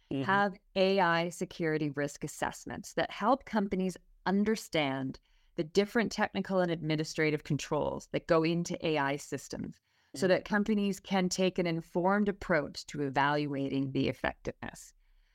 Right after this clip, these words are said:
Speaker 2: So things like ensuring data is classified correctly and only kept for the appropriate amount of time is one way of ensuring the A I-powered security solution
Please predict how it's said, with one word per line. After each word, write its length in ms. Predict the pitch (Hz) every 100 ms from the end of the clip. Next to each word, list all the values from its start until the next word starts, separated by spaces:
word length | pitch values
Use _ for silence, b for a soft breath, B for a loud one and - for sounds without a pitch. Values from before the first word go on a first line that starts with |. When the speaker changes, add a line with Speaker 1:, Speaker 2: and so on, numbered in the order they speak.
| _
Speaker 2:
So 560 | - 180 165 156 151 156
things 400 | - 175 165 156
like 300 | 156 156 156
ensuring 580 | 156 - 170 165 156
data 300 | 147 147 147
is 80 | 143
classified 580 | - 156 151 - 156 151
correctly 560 | - 156 - 165 180 -
and 140 | 156
only 240 | 160 151 147
kept 240 | - -
for 140 | -
the 100 | 147
appropriate 460 | 143 - 143 147 139
amount 240 | 139 139
of 80 | 139
time 420 | - 165 147 135 - _ _ _
is 180 | 175 165
one 460 | 151 165 196 208 185
way 200 | 147 139
of 100 | 139
ensuring 400 | 139 156 143 139
the 160 | - -
A 180 | 156
I-powered 600 | 143 143 139 - 139 135 135
security 480 | - - 262 196
solution 540 | 139 - - - 202